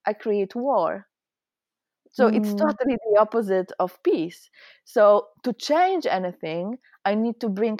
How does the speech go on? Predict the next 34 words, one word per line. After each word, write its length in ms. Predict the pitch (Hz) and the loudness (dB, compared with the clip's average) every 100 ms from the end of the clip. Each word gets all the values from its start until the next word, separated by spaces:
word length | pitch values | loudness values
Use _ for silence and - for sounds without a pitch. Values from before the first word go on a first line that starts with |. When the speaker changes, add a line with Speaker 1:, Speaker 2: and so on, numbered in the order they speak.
| - | -8
Speaker 1:
peace 360 | 247 233 226 - | -6 -4 -6 -8
within 580 | 202 202 185 202 330 339 | -2 0 0 0 2 0
myself 520 | 220 160 - - 151 - | -2 -6 -8 -10 -10 -12
first, 520 | - 170 - 269 - _ _ _ | -6 -4 -4 -6 -12 _ _ _
find 360 | 294 285 320 247 | 2 2 2 -2
this 180 | 226 - | -4 -6
conflict 600 | - 254 262 - 170 185 | -4 -4 -4 -6 -6 -4
that 100 | 196 | -2
I 120 | 190 | -2
see 340 | 196 - 240 - | -4 -6 -6 -2
outside. 640 | 180 180 - - 95 - - | -2 -4 -8 -8 -6 -6 -6
I 120 | 208 | -6
need 200 | 208 - | -8 -8
to 80 | 214 | -8
find 360 | - 233 240 - | -2 0 0 -4
and 200 | 202 - | -6 -4
identify 720 | 202 190 226 247 233 190 180 - | -4 -4 -4 -6 -6 -6 -6 -6
in 260 | 254 269 | -6 -4
myself, 640 | 233 196 - - - 277 320 _ _ _ _ _ _ _ | -4 -6 -10 -10 -8 -8 -12 _ _ _ _ _ _ _
find 340 | 269 262 240 202 | 4 4 4 0
where 260 | 233 285 - | 2 2 4
I 220 | 233 262 | 4 4
am 240 | 262 220 208 | 4 2 -2
this 180 | 202 - | -8 -8
oppressor 640 | - - 170 175 - 160 - | -8 0 0 0 -6 -6 -4
and, 240 | 180 185 - - - - | -6 -8 -16 -20 -10 -4
and, 180 | 185 - | -4 -2
and 220 | 185 185 | -2 0
this 220 | 180 - | -4 -2
rapist 600 | 185 190 190 170 170 - | 2 2 2 -2 -4 -4
or, 300 | - 170 160 | -2 0 0
or 140 | 170 170 | 0 -2
Trump 460 | - 220 190 196 | -4 0 0 0
or 220 | - 160 | -4 -4